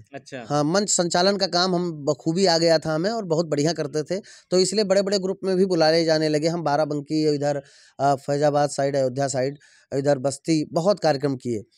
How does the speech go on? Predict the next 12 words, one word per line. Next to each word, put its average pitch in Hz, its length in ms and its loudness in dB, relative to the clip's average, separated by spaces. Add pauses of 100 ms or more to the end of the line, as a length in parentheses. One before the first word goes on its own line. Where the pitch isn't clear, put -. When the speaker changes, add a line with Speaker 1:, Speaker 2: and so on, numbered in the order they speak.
(500)
Speaker 2:
तो, 233 200 6
अ, 196 280 4
कार्यक्रम 185 440 0
से 240 120 0
अनुभव 208 260 2
मिलता 226 320 0
गया, 240 180 2
पहचान, 208 500 0
अ, 165 220 0
बढ़ती 160 360 0
गई। 220 220 2 (420)
लेकिन 247 340 2